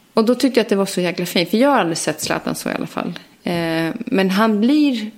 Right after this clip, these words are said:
så och kan visa det också för att han har, alltså, jag säger inte att det är så, utan det skulle kunna vara så. En ledare som tillåter det, det är okej.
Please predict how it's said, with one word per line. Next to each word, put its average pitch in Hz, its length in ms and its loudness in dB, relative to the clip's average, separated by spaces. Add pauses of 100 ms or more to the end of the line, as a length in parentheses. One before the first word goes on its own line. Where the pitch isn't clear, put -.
(220)
så - 340 -2
och - 280 -4
kan 185 220 0
visa 220 400 0
det 165 240 -2
också 285 480 -2
för - 160 -2
att 226 80 -4
han 196 120 2
har, 175 300 0 (180)
alltså, - 180 0
jag 196 260 0
säger 196 140 2
inte 175 120 0
att 170 60 -6
det 202 60 2
är 175 140 2
så, - 300 -4
utan 156 260 -2
det 165 280 -4
skulle 175 240 0
kunna 170 160 -2
vara 151 100 -4
så. - 100 -10 (340)
En 226 180 2
ledare 226 560 0 (560)
som 247 200 2
tillåter 262 580 0
det, - 180 -4 (240)
det 277 140 2
är 277 280 2
okej. 294 500 -4